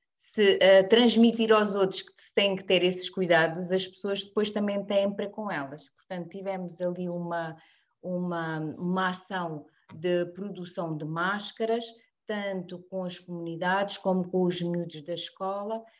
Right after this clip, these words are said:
e depois tentámos fazer pequenos vídeos para que também as comunidades, ou quererem dizer aos outros que têm que ter cuidados,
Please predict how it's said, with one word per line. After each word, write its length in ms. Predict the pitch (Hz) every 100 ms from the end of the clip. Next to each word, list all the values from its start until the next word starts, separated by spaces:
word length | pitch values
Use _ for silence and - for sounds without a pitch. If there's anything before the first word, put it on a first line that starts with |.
| _
e 80 | 208
depois 240 | 196 208
tentámos 460 | 208 208 208 196 -
fazer 300 | 202 190 196
pequenos 400 | - 208 202 175
vídeos 440 | 170 202 190 220 -
para 280 | - 220 214
que 160 | - -
também 340 | 226 214 214
as 100 | 208
comunidades, 760 | - 208 202 208 202 202 226 220 _ _ _
ou 240 | 226 226 226
quererem 400 | 220 214 214 208
dizer 380 | 202 196 196
aos 220 | 190 185 185
outros 240 | 180 -
que 160 | - -
têm 200 | 196 190
que 80 |
ter 220 | 190 180 180
cuidados, 580 | 165 156 151 214 226